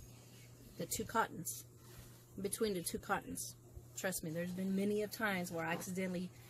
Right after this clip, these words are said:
did it where it's the cotton and the, and the, uh, batting. <laughs> That's the only reason why I'm saying it, because I've done it. <laughs> And you stick your little bitty hand in here, and I always get the far, the furthest corner,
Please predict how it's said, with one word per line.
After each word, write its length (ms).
did 160
it 200
where 380
it's 200
the 100
cotton 420
and 180
the, 200
and 160
the, 200
uh, 120
batting. 520
<laughs> 1400
That's 140
the 100
only 160
reason 200
why 200
I'm 100
saying 300
it, 80
because 220
I've 160
done 180
it. 220
<laughs> 100
And 280
you 60
stick 340
your 120
little 180
bitty 160
hand 340
in 140
here, 500
and 540
I 180
always 280
get 260
the 60
far, 480
the 80
furthest 520
corner, 440